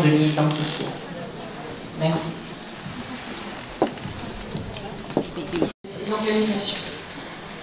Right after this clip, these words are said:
Speaker 2: Donc le, le concept de lit identifié de soins palliatifs, euh, est dans la circulaire du dix-neuf février deux mille deux relative à l'organisation des soins palliatifs. Donc c'est quand même relativement récent. La reconnaissance d'une activité qui existait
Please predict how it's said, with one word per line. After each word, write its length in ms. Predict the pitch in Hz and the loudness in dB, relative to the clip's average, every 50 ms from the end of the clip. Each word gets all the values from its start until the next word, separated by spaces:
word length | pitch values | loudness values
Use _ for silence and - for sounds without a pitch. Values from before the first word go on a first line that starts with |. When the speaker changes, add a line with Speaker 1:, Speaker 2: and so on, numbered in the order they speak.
| - 226 | 2 8
Speaker 2:
Donc 180 | 247 247 254 | 8 8 10
le, 220 | 262 240 - 262 262 | 10 10 10 10 8
le 60 | 262 | 10
concept 440 | 262 262 - - 285 294 294 294 262 | 10 8 8 8 8 6 6 6 4
de 60 | 262 | 2
lit 300 | 247 226 - 254 - - - | 2 2 0 0 0 2 2
identifié 420 | 233 220 220 226 220 - - 262 - | 2 2 2 2 2 0 0 0 0
de 60 | - | 0
soins 160 | - 240 233 | 0 2 2
palliatifs, 760 | 208 208 220 214 214 214 214 214 233 277 285 277 - - 262 | 4 4 4 6 6 6 6 4 2 2 2 2 0 2 4
euh, 320 | 269 277 269 269 262 254 - | 6 8 8 8 8 6 4
est 220 | 226 220 208 214 | 2 2 2 4
dans 80 | 208 208 | 4 4
la 60 | 202 | 4
circulaire 580 | 202 - 233 - - 226 233 240 247 247 240 | 4 4 2 0 0 2 6 8 10 10 8
du 60 | 220 214 | 8 4
dix-neuf 400 | - - - 226 233 233 233 233 | 2 2 2 4 4 4 4 4
février 600 | - - - 220 214 208 214 208 214 226 247 - | 2 0 -2 -2 0 0 0 0 2 0 0 2
deux 80 | 214 214 | 2 4
mille 240 | 214 214 214 208 208 | 6 8 8 6 6
deux 500 | 226 247 320 - - - - 208 202 208 | 6 6 6 6 6 6 6 4 6 6
relative 340 | 208 208 208 208 - - 240 | 6 6 6 4 4 4 4
à 40 | 226 | 6
l'organisation 720 | 220 214 214 208 208 208 202 208 196 - - 254 254 247 | 6 6 6 6 4 4 2 2 2 2 2 4 4 4
des 80 | 220 | 4
soins 140 | - - 233 | 4 4 4
palliatifs. 680 | 220 226 220 214 208 202 202 - - - - - - - - - - - - - - - - - - - - 214 | 2 0 -2 -2 -2 -2 -2 -4 -4 -6 -6 -6 -8 -8 -8 -10 -10 -10 -10 -10 -10 -10 -8 -10 -10 -8 -6 -4
Donc 80 | 214 | -2
c'est 160 | 220 - - 214 | -2 -2 2 4
quand 100 | 220 247 | 6 6
même 180 | - - 240 | 8 8 10
relativement 600 | 240 233 233 220 214 220 226 220 226 233 233 233 | 10 10 10 10 8 6 6 8 10 10 10 10
récent. 340 | 233 233 - - - 381 - - - - - - - - - | 8 6 4 4 2 2 0 0 -4 -6 -8 -8 -6 -2 0
La 60 | - | 2
reconnaissance 760 | - - 269 294 - 311 320 302 294 - - 330 - 277 262 | 4 6 6 6 6 6 6 4 4 2 2 2 2 2 2
d'une 160 | 240 247 240 | 2 2 2
activité 500 | 226 233 233 226 220 220 - - 226 277 | 4 4 2 2 -2 -4 -4 -6 -6 -6
qui 240 | 285 - - 254 233 | -6 -4 -4 -2 0
existait 400 | 226 220 226 - - - 277 277 | 0 2 0 0 0 -2 -4 -2